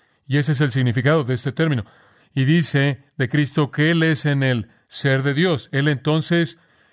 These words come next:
es de manera inalterable e incambiable Dios en su esencia, en su ser esencial.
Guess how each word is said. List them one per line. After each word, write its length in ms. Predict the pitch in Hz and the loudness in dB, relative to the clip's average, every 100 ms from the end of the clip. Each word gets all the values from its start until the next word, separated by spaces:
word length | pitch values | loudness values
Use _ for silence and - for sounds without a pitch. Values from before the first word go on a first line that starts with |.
| _ | _
es 180 | 143 156 | -2 0
de 100 | 143 | 0
manera 220 | 127 135 | 0 2
inalterable 800 | 156 135 - 123 123 170 190 180 | 2 0 -2 -2 0 0 -2 -4
e 140 | - 135 | -4 -2
incambiable 680 | 170 156 123 139 170 147 | 0 -2 -2 -2 0 -2
Dios 460 | 104 120 165 147 - | -2 0 2 0 -4
en 100 | 123 | -6
su 100 | 120 | -4
esencia, 580 | 110 156 170 - 117 - _ _ _ - | -2 0 0 0 -6 -6 _ _ _ -4
en 160 | 131 | -2
su 140 | 120 120 | 0 -4
ser 280 | - 147 | 0 0
esencial. 680 | 143 127 110 - 147 127 95 | 2 0 -2 0 0 0 -6